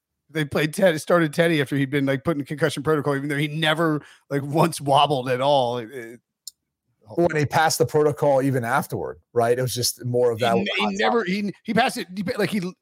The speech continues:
Speaker 1: they put him in the protocol in the game. They're like, "Oh, he cleared it." And then, like, after the game, they're like, "Yeah, he just doesn't have a concussion. Just not a thing." <laughs> Like,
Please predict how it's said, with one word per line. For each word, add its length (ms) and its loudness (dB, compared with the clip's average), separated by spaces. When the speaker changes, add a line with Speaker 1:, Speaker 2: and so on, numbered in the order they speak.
Speaker 1:
they 100 -4
put 180 0
him 60 -2
in 60 -2
the 80 -2
protocol 240 2
in 80 0
the 40 0
game. 220 0
They're 80 2
like, 140 -4
"Oh, 180 -2
he 140 -6
cleared 260 -2
it." 120 0
And 80 -4
then, 100 0
like, 140 0
after 200 0
the 80 -2
game, 160 -2
they're 80 0
like, 120 -2
"Yeah, 140 2
he 80 2
just 120 -4
doesn't 160 0
have 140 0
a 20 -10
concussion. 420 -8
Just 160 -12
not 220 2
a 20 -4
thing." 300 -8
<laughs> 20 -20
Like, 240 -12